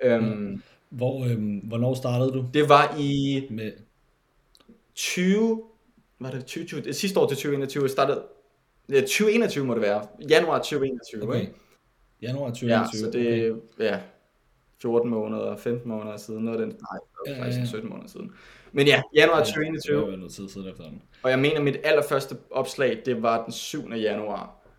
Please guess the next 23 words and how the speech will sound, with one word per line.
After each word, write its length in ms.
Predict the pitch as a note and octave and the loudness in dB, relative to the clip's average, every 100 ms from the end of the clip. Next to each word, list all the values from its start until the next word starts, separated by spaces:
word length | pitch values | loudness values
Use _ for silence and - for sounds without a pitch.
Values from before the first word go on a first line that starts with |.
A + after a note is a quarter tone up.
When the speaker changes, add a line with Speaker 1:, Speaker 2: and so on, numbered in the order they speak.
| _ | _
Speaker 1:
hvor 400 | A2+ A#2 A2 - - _ _ - | 2 4 4 -2 -14 _ _ -4
det 80 | C#3 | 0
var 60 | C#3 | 0
sådan 300 | - B2+ C3 | 0 0 4
rimelig 260 | F3 F#3 | 6 4
Speaker 2:
Mhm. 60 | B2+ | 4
Speaker 1:
hardcore, 540 | C#3+ D#3 F3+ - C#3 C#3+ | 6 6 4 0 2 2
min, 320 | C#3+ B2+ A#2 | 2 2 2
øh, 260 | G#2+ G2+ G2+ F#2 _ - _ _ _ _ - _ _ _ _ - | 2 2 0 -10 _ -20 _ _ _ _ -20 _ _ _ _ -2
min 120 | B2 | -2
strategi. 640 | - B2 A#2 A#2 E3+ E3 C3 | 0 0 0 -2 -4 -4 2
Det 100 | B2+ | 2
var 80 | B2 | 2
sådan 240 | C3+ B2+ | -2 -6
ri-, 260 | C#3+ D3 - - - _ - | -6 -10 -12 -20 -20 _ -2
jeg 120 | C#3 | 4
havde 220 | F3+ G3+ | 6 6
faktisk 240 | E3+ C#3+ | 4 2
en 60 | C#3+ | 0
plan 260 | - E3 C#3 | 0 0 -2
fra 60 | |
starten 400 | C3 C3+ C#3 A2+ | 2 4 4 0
af, 200 | E2+ C#2 | -4 -8